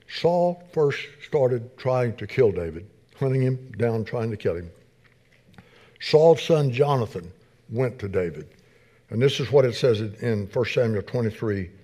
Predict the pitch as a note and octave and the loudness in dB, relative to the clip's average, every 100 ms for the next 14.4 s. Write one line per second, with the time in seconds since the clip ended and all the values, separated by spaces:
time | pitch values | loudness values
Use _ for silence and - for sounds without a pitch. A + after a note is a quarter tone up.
0 | _ _ _ - F#2+ F#2 - A2+ - A2+ | _ _ _ -12 -8 -4 -2 -2 -2 -4
1 | F#2 D2+ C#2+ _ _ _ _ _ _ _ | -4 -8 -16 _ _ _ _ _ _ _
2 | _ _ _ - - C#3+ F#3 F#3+ F#3+ - | _ _ _ -10 4 8 10 8 4 -2
3 | F3 E3+ D3 D#3 D#3 D3 D#3 C3 C3 C#3+ | 0 0 0 0 0 -2 -4 -4 -2 -2
4 | C#3 A2+ C3 C3 B2 A2+ A2+ C3 C3 C3 | -4 0 2 2 0 -4 -2 0 0 0
5 | - - _ _ _ _ _ _ _ _ | -6 -12 _ _ _ _ _ _ _ _
6 | _ - G2+ D#2 - E3+ B2+ - G#2+ G2 | _ -8 -6 -6 -2 0 0 -4 -6 -4
7 | G2+ G#2 A2 - - _ _ _ _ _ | -4 -4 -6 -12 -20 _ _ _ _ _
8 | - A#2 G#2+ G#2 - - A2 G#2 - - | -6 -2 0 -2 -4 0 0 0 -4 -18
9 | - - G#2 G2 G2 F#2+ - - A2 _ | -20 -8 -4 -2 -2 -4 -8 -18 -20 _
10 | _ _ _ _ _ _ _ _ - _ | _ _ _ _ _ _ _ _ -20 _
11 | _ - D3+ F#3 A3 C#3+ G2 - - _ | _ -6 4 8 8 8 0 -14 -20 _
12 | _ _ _ _ _ _ - G3 D#3 - | _ _ _ _ _ _ 4 4 4 0
13 | A2+ A#2+ A2 A#2 A#2+ A#2+ A2 - A#2+ A2 | 2 2 2 -2 -4 -4 -4 -2 -4 -4
14 | A2+ A2+ A2+ | -4 -2 -2